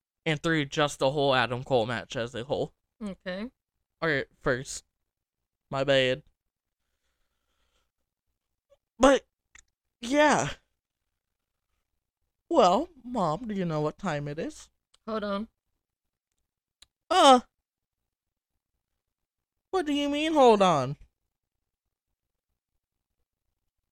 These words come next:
Speaker 2: I am replying to a tweet. Our friend Tyler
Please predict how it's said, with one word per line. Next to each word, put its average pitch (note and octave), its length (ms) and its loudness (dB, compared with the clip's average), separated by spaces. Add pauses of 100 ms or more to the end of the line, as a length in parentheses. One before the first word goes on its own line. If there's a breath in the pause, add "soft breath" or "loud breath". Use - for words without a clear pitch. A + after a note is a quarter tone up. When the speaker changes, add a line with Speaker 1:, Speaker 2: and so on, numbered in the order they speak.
(360)
Speaker 2:
I A#3 180 -8
am A#3 160 -6
replying A3 800 -6 (960)
to F#3 100 -14
a G3 60 -12
tweet. F3 320 -14 (2250)
Our G#3+ 120 2
friend C#4+ 280 -8
Tyler G3+ 540 0